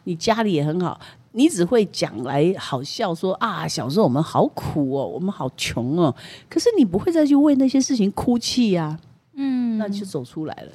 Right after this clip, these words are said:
Speaker 2: 嗯，所以心里可能还会有一丝的不安，当你越来越有钱的时候，你还会有一丝，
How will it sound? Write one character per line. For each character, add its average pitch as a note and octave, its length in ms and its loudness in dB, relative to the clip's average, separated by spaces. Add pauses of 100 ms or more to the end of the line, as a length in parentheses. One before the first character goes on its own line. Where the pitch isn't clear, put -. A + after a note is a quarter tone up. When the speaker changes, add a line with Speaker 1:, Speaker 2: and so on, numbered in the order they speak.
(580)
Speaker 2:
嗯， G#3 560 -4
所 A#3+ 180 2
以 C#4+ 80 4
心 D#4 280 -2
里 C#4+ 80 0
可 - 180 -4
能 G#3 100 4
还 G#3+ 240 -4
会 D4 220 2
有 G#3+ 160 0
一 A#3 80 -2
丝 B3+ 300 -6
的 B3 100 0
不 A3+ 140 -4
安， B3 400 0
当 C4 180 0
你 A3 160 0
越 B3+ 160 0
来 A#3 160 0
越 A#3+ 140 -2
有 G3+ 160 -2
钱 F#3 340 -6
的 G3+ 100 -2
时 G3+ 200 -6
候， G#3+ 180 -6
你 G3 100 -2
还 G#3+ 220 -4
会 C4 140 0
有 G3+ 120 0
一 A#3 60 0
丝， - 140 -10